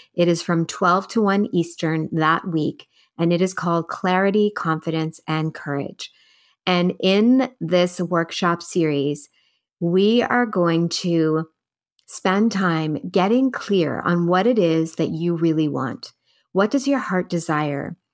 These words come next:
What is your soul calling you to do? Forget what you've done in the past. Forget about what others sort of expect from you or what you think you should do. But what is it that you are here to do?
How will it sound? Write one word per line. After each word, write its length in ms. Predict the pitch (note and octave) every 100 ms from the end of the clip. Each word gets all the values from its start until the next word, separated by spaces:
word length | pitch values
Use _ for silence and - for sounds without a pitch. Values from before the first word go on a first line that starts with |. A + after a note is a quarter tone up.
| _ _ _
What 380 | - F#3 G3 A#3
is 100 | B3+
your 140 | B3+ B3
soul 420 | - G#3 G3 G3
calling 480 | F#3 F3 F3+ F3+ F3+
you 140 | E3+
to 160 | E3 E3+
do? 420 | E3 C#3+ C3 - _ _ _ -
Forget 420 | G3+ G#3+ B3 -
what 420 | G3+ G#3 G3 F#3+ _ _ _ _ -
you've 200 | F3+ E3+
done 240 | E3+ E3+
in 60 | F#3
the 100 | G3+
past. 480 | F#3 D#3+ D#3+ D#3+ -
Forget 340 | F#3 G3 G#3
about 440 | A#3+ G3+ F#3 F3+
what 380 | E3+ E3+ E3+ E3 -
others 440 | F3 F3 F#3 F#3+ F#3
sort 220 | - F3+
of 80 | F#3+
expect 480 | G3 - - D#3+ -
from 240 | F3 E3
you 220 | D#3+ D#3+
or 80 | E3
what 160 | F3 G3
you 100 | B3
think 260 | B3 A3+
you 80 | A#3+
should 300 | A#3 A#3+ G#3
do. 320 | C#3 D3+ F3 - _ _ _ _
But 300 | F3+ F3 - _
what 280 | G#3 F#3 G#3+
is 220 | C#4 B3
it 180 | F#3+ F#3
that 220 | E3 D#3
you 340 | - E3 F#3+ G3
are 100 | D3
here 340 | C#3+ - E3 E3
to 80 | D3+
do? 260 | - -